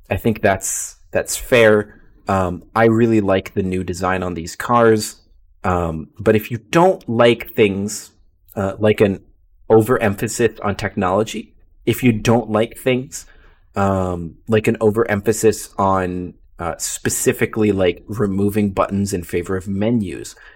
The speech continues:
if you don't like things like the removal of just standard engine options in favor of specified performance variants,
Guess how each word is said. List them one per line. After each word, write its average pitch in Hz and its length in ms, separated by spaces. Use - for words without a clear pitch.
if 123 140
you 120 60
don't 117 300
like 110 260
things 98 440
like 95 360
the 113 200
removal 104 800
of 95 560
just 107 280
standard 95 640
engine 104 320
options 87 500
in 98 160
favor 101 480
of 95 180
specified - 920
performance 110 540
variants, 90 580